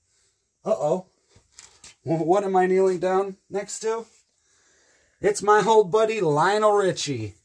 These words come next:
Looks like he's dancing on the ceiling. We'll just put that back in there with our little forty-five collection. Okay? But, you know what? If your record player breaks,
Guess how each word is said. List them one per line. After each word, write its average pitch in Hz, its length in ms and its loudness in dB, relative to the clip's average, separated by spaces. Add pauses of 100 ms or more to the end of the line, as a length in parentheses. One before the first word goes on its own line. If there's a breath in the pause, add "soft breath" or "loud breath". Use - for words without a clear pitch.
(1300)
Looks 143 240 -6
like 151 160 0
he's 190 260 -6
dancing 127 480 -4
on 127 200 -6
the 123 100 -6
ceiling. 139 560 -4 (1300)
We'll 127 200 -4
just 110 260 -4
put 110 280 -8
that 110 260 -4
back 98 260 -6
in 107 220 -4
there 107 320 -6 (600 soft breath)
with 113 200 -4
our 107 160 -2
little 107 220 -2
forty-five 107 840 -6
collection. 98 600 -14 (560)
Okay? 165 380 -4 (1160 loud breath)
But, 196 480 -2 (180)
you 147 140 -10
know 175 160 -2
what? 180 300 -4
If 139 160 -14
your 139 160 -10
record 160 400 -6
player 175 280 -2
breaks, 170 600 -4